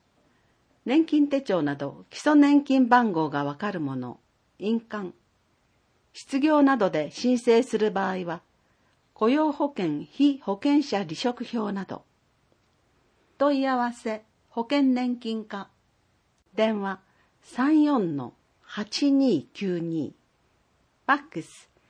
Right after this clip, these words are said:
二二の六零一九。または、宇部年金事務所。電話、三三の七一一一。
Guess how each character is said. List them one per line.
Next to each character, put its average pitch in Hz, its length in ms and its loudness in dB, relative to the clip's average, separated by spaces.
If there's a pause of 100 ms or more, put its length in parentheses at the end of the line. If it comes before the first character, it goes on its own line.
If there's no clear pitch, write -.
(320)
二 294 260 6
二 269 300 6
の 131 260 -6 (420)
六 214 440 0
零 240 400 2
一 175 260 -10
九。 160 420 -8 (1080)
ま 196 80 -8
た 220 160 -4
は、 143 200 -8 (320)
宇 202 100 -4
部 262 160 6
年 262 240 4
金 262 260 2
事 226 100 -2
務 214 140 -4
所。 - 260 -10 (440)
電 233 280 -2
話、 214 240 -6 (260)
三 311 380 0
三 240 380 -2
の 143 180 -8 (400)
七 247 320 0
一 285 480 -2
一 143 380 -8
一。 - 360 -16